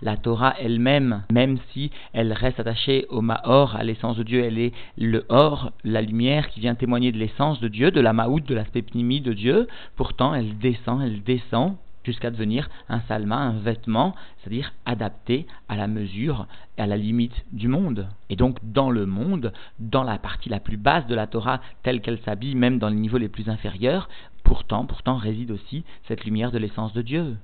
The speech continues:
ce or. Nous reprenons donc l'étude dans les mots à la page Kouf Rafret, à la septième ligne en partant du bas de la page. Veine, Beprinat, Chormat, Elokut, Baruchu, Amelubeshet, Betariag, Mitzvot.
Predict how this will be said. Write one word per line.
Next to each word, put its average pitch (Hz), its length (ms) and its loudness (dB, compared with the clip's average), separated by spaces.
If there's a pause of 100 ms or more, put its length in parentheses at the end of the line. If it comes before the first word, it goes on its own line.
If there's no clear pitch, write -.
(420)
ce 117 60 0 (100)
or. 151 480 2 (160)
Nous 104 100 -4
reprenons 104 260 -2
donc 120 200 2
l'étude 113 240 -4
dans 107 100 -2
les 98 120 -4
mots 120 140 4
à 123 60 4
la 107 80 2
page 107 220 0
Kouf - 180 -4
Rafret, 147 480 0 (400)
à 113 60 -2
la 107 100 2
septième 110 320 0
ligne 131 140 2
en 117 40 2
partant 113 240 0
du 117 80 -2
bas 120 140 0
de 123 60 -2
la 127 100 0
page. 160 500 0 (240)
Veine, 110 480 0
Beprinat, 113 420 4 (360)
Chormat, 117 400 -2
Elokut, 104 380 -4 (200)
Baruchu, 120 920 -2 (540)
Amelubeshet, 101 540 -2
Betariag, 110 480 -4
Mitzvot. 110 560 0